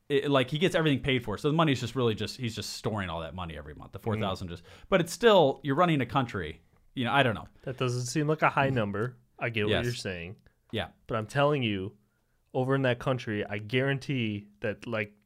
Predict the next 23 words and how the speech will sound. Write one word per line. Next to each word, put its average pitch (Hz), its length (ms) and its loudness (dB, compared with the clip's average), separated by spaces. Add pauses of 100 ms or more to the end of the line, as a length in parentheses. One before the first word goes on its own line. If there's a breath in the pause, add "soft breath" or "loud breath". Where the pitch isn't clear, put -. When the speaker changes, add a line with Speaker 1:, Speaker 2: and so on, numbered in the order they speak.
(120)
Speaker 2:
a 123 80 0
normal 123 300 2
person 117 400 -4
makes 98 200 -6
so - 220 -2
much 113 260 -4
lower. 95 300 -8 (680)
Speaker 1:
Yeah, 156 220 6
so, 156 220 8
uh, 147 100 6
Speaker 2:
Still. 165 220 12
Speaker 1:
we're, 165 160 4 (100)
we're, 127 80 -2
we're 160 120 4
gonna 202 120 2
get 135 160 2
to - 60 -6
that. 76 160 -6
We're 110 80 -2
gonna 117 100 2
get 101 140 -4
to - 80 -10
that. 58 160 -10